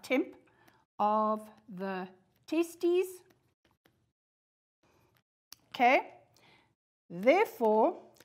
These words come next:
testes are at a higher temperature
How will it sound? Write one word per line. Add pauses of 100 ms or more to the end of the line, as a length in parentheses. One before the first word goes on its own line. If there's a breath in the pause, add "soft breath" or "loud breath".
(200)
testes (1300)
are (240)
at (380)
a (200)
higher
temperature